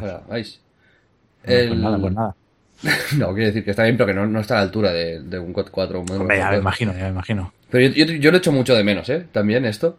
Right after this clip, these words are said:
Speaker 2: Mucho, mucho, mucho. Por eso últimamente, ya lo he soltado dos o tres veces, lo del remastered <laughs> del Modern Warfare dos. No le diría que no, ¿eh?
Speaker 1: Pues
Speaker 2: A, a un remastered.
Speaker 1: Y por eso también tenemos ganas de que,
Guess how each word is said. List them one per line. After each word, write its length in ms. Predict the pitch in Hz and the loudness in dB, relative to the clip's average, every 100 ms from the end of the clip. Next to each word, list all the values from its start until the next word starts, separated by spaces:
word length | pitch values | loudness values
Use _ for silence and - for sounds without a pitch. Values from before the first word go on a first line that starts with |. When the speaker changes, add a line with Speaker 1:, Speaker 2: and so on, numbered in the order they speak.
| _ | _
Speaker 2:
Mucho, 320 | 117 127 117 | -2 -2 -2
mucho, 200 | 110 104 107 | -4 -2 -2
mucho. 280 | 104 85 - _ _ _ _ _ _ _ | -4 -8 -16 _ _ _ _ _ _ _
Por 120 | 117 | 2
eso 180 | 120 160 | 6 6
últimamente, 720 | 151 147 131 151 180 156 117 - - | 6 6 4 4 4 4 0 -8 -4
ya 180 | 127 143 | 2 4
lo 60 | |
he 40 | 151 | 2
soltado 260 | 143 135 | 2 4
dos 100 | 123 | 4
o 40 | 123 | 2
tres 160 | 113 | 0
veces, 320 | 113 127 170 151 | 2 2 2 2
lo 120 | 117 | 0
del 220 | 110 107 | 0 0
remastered 580 | 107 120 120 - - 170 | -2 -2 -4 -4 0 0
<laughs> 40 | 135 | 0
del 160 | 131 | -2
Modern 200 | 131 127 | 0 0
Warfare 280 | 127 120 120 | 0 0 0
dos. 300 | 117 165 190 _ - - - _ | 2 0 -2 _ -20 -20 -20 _
No 120 | 135 | -2
le 80 | 139 | 2
diría 180 | 143 123 | 4 2
que 80 | 107 | 2
no, 180 | 101 98 | 0 2
¿eh? 80 | 170 | 0
Speaker 1:
Pues 100 | 127 | 0
Speaker 2:
A, 500 | 107 98 98 95 104 - | 0 -2 -4 -8 -12 -14
a 140 | 95 101 | -8 -6
un 360 | 110 113 107 | -4 -4 -4
remastered. 540 | 107 107 117 - 165 165 _ _ _ _ _ _ _ _ _ | -4 -4 -4 -2 -2 -4 _ _ _ _ _ _ _ _ _
Speaker 1:
Y 60 | 110 | 0
por 160 | 104 | 2
eso 100 | 110 | 4
también 380 | 165 117 98 92 | 4 4 2 -2
tenemos 300 | - 107 101 | -4 0 2
ganas 260 | 104 104 95 | 2 2 2
de 100 | 98 | 0
que, 280 | 95 92 | -2 -4